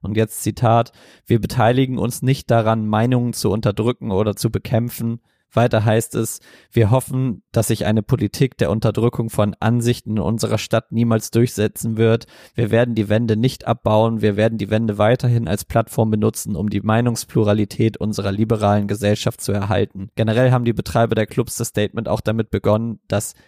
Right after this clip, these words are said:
alles, was an den Wänden veröffentlicht wurde, von der Meinungsfreiheit gedeckt sei. Alles, was da veröffentlicht wurde, ihr, ich will das hier gar nicht wiedergeben, das findet ihr in den sozialen Medien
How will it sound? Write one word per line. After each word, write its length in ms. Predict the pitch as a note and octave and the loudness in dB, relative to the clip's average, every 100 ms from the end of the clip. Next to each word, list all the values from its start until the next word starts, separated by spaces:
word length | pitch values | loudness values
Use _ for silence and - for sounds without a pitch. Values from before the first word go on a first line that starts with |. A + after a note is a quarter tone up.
| _ _ | _ _
alles, 460 | - B2+ C3+ B2 - | 0 2 4 0 -6
was 260 | - A2+ - | -2 -2 0
an 120 | A2+ | -2
den 180 | A2 G#2+ | 0 2
Wänden 280 | A#2 - A2 | 0 0 -6
veröffentlicht 680 | - C3 - A2 G#2+ - | -2 -2 -2 -2 -4 -4
wurde, 360 | G#2+ G#2 A#2 A#2+ - _ _ | -2 2 2 0 -4 _ _
von 180 | - A2+ | -4 0
der 80 | A2 | 0
Meinungsfreiheit 1040 | G#2+ A2 A#2+ A2+ G#2 - G2+ G2+ G2+ G2 | 2 2 2 0 -4 -6 -2 0 0 -2
gedeckt 380 | - G2+ G2+ - | -4 -8 -8 -8
sei. 400 | - G#2+ G#2 B2+ - | -4 0 0 0 0
Alles, 300 | B2+ C#3 - | 2 2 2
was 160 | A#2 - | 0 0
da 100 | A2 | 0
veröffentlicht 480 | B2 - A#2+ G#2 | 0 -2 -2 -2
wurde, 240 | - G#2 G2 | 0 2 2
ihr, 240 | G#2+ F#2+ | 2 0
ich 280 | - - - | -2 -10 -2
will 80 | A2 | 0
das 160 | G2+ - | 0 0
hier 100 | G#2 | 0
gar 160 | G#2 | 0
nicht 160 | G#2+ G#2 | 0 0
wiedergeben, 500 | A2+ A#2 G#2 G#2 G#2 | 2 2 2 -2 -2
das 140 | G2+ | -2
findet 300 | - A2 G2+ | 0 0 0
ihr 480 | G2+ G#2 G2+ G2 - - | 0 2 2 0 -4 -8
in 140 | - | -4
den 120 | G#2+ G2+ | -2 -2
sozialen 540 | G#2 - G2+ G2+ G#2 | -4 -2 0 2 2
Medien 540 | G#2 G#2+ G#2 G#2 G2+ | 2 2 0 -2 -6